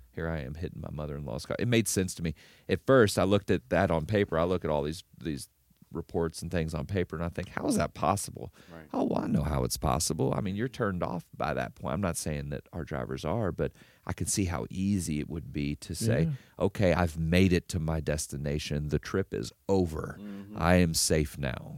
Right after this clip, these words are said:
Speaker 1: um, you know, type deal. And, uh, it's, it's, it's important stuff.
Speaker 3: Yeah.
Speaker 1: Very important stuff.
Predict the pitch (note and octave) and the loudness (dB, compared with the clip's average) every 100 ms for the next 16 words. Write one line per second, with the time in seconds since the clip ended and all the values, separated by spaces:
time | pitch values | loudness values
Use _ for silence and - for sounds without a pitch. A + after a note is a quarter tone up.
0 | - F2+ D#2 C#2+ C2+ D2+ D#2 B1 B1+ - | -8 -6 -6 -6 -6 -6 -4 -6 -6 -6
1 | A1+ - C2+ A#1+ - _ - _ _ _ | -6 -4 -4 -4 -10 _ -20 _ _ _
2 | - - E2 D2 G1+ G1+ - - - - | -14 -4 -2 -2 -4 -4 -4 -8 -12 -20
3 | _ _ - - - - - - - - | _ _ -12 -10 -10 -10 -10 -10 -10 -12
4 | - _ _ _ _ _ - E2 F2+ D#2+ | -16 _ _ _ _ _ -8 -6 -4 -6
5 | C2+ - C#2 C#2 - - A#2+ A#2 A#2 A#2 | -6 -8 -8 -8 -10 -6 -2 2 2 0
6 | C#2 C2 - G1+ - - G#1+ - | -2 -8 -10 -12 -12 -10 -10 -10